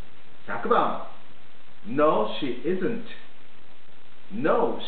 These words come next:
she isn't.えー、こんな問題でした。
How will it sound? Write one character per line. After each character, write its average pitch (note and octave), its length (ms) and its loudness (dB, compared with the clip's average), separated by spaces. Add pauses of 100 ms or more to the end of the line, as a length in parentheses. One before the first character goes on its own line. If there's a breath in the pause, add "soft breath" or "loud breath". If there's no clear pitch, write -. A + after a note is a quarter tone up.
(100)
she A2+ 320 0
isn't. F3 380 2 (2500)
え B2+ 180 -2
ー、 - 20 -2
こ B2+ 100 0
ん B2+ 40 0
な B2+ 60 0
問 B2 120 0
題 B2 120 2
で B2 100 0
し B2+ 60 -2
た。 - 280 0